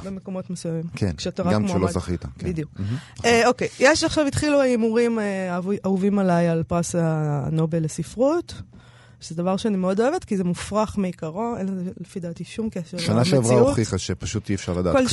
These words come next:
Speaker 1: שנה מוכיחה את זה, אני לא, לא יודעת. ב-, יכול להיות שרנדומלית פעם זה קרה שהם הצליחו, אבל זה סתם אנשים זורקים. בכל אופן, על מה מהמרים? אפשר, זה, זה אומר על מה מהמרים, לא
Speaker 2: כן.
Speaker 1: מה יזכה. אז, אה, מספר אחד ברשימה הזאת זה, הוא הרוקי מוריקמי,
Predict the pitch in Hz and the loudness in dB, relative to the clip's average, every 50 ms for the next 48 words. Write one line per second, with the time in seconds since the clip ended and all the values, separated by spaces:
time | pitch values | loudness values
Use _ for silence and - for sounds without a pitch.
0 | - - - 214 208 202 196 - 175 - - 170 160 160 160 165 170 170 175 185 | 4 6 4 4 2 0 0 -4 -6 -4 -2 -2 -2 -2 -4 -4 -4 -4 -2 -2
1 | 185 185 170 170 165 165 170 175 170 170 165 - 98 175 185 202 - 202 226 - | -2 -2 -2 -4 -4 -4 -4 -4 -4 -4 -6 -8 -8 -4 -2 -2 0 0 2 2
2 | 311 339 359 339 - - 247 220 208 196 180 185 196 208 208 208 202 180 - 190 | 4 4 4 2 2 2 0 2 2 2 2 2 2 2 2 0 -2 -2 -2 -2
3 | 180 185 185 180 175 170 175 175 - 190 175 165 170 175 - - 170 170 151 143 | 0 0 0 0 -2 -2 -4 -4 -4 -4 -2 -2 -2 -2 -2 -2 -4 -4 -4 -4
4 | 110 - - - 170 170 175 - - 214 220 - - 165 160 156 160 160 160 160 | -6 -8 -8 -6 -6 -6 -6 -4 -2 -2 -2 -2 -2 -4 -4 -4 -4 -4 -4 -6
5 | 147 170 190 - - - 302 294 277 226 - 202 190 170 170 165 - - 170 165 | -6 -8 -10 -8 -4 -2 -2 -2 -2 -2 -2 -4 -4 -4 -6 -6 -6 -6 -6 -4
6 | 165 - 233 294 302 - - 254 233 220 - - - - - - - - - - | 0 2 4 4 4 4 2 0 0 0 -4 -10 -16 -20 -20 -20 -20 -20 -20 -20
7 | - - - - - 202 208 214 220 233 247 247 247 226 202 208 208 202 214 196 | -20 -16 -10 -4 0 2 4 4 6 6 6 6 4 4 4 4 2 2 2 2
8 | 180 175 165 - - - - 202 175 - - 165 - 175 170 - - 185 208 208 | 2 0 0 -2 -4 -4 -2 -2 -2 -2 -2 -2 -2 -2 -2 0 0 0 2 4
9 | 247 294 285 277 254 240 240 233 233 220 190 196 196 190 175 165 165 175 180 180 | 4 4 4 4 4 4 2 2 2 2 2 2 2 0 0 0 0 0 2 2
10 | 175 170 170 165 160 - - 180 196 262 330 - - - - - - - - - | 2 2 2 0 -4 -6 -6 -4 -4 -4 -6 -8 -14 -20 -20 -20 -20 -20 -20 -20
11 | - - - - - 185 180 175 175 185 185 185 190 175 - - 247 254 240 - | -20 -20 -8 -2 0 2 2 2 2 2 2 0 0 0 2 2 4 4 4 2
12 | 247 240 208 208 233 208 185 - - 196 185 185 185 185 175 170 170 160 170 165 | 0 0 2 2 2 2 0 0 -2 -2 0 0 0 2 2 0 0 0 0 0
13 | 156 147 143 - 190 190 180 139 165 165 165 180 202 196 - 202 185 185 165 151 | 0 0 0 0 0 2 2 2 0 0 0 0 0 0 0 0 0 0 0 0
14 | 147 - - 143 156 190 233 330 | -2 -2 -2 -2 0 0 -2 -4